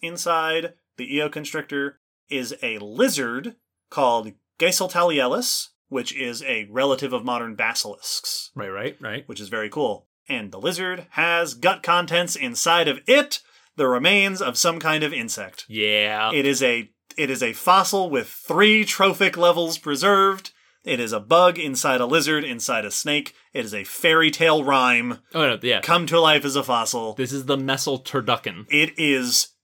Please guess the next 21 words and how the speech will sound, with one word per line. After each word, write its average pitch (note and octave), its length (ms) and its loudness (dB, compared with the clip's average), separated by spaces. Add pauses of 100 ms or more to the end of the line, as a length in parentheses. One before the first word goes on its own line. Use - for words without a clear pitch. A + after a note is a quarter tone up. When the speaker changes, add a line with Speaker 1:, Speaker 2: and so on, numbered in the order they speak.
(180)
Speaker 1:
so - 960 2
cool. F3+ 760 2 (140)
Speaker 2:
It's C3+ 300 -4 (440)
very C3+ 160 2
Speaker 1:
It's A2+ 300 2
so G#3 240 2
Speaker 2:
cool. G3+ 220 2
Speaker 1:
cool. - 40 -12 (280)
If E3 180 -2
I D#3+ 80 4
remember D3+ 540 -2
correctly, B2 880 -4 (260)
I B2+ 100 -4
think F3 420 -8
that E3 120 -4
when C#3 120 -4
it C3+ 180 -6
was B2 120 -10
published, B2 600 -6
it B2 140 -8
was G#2+ 460 -10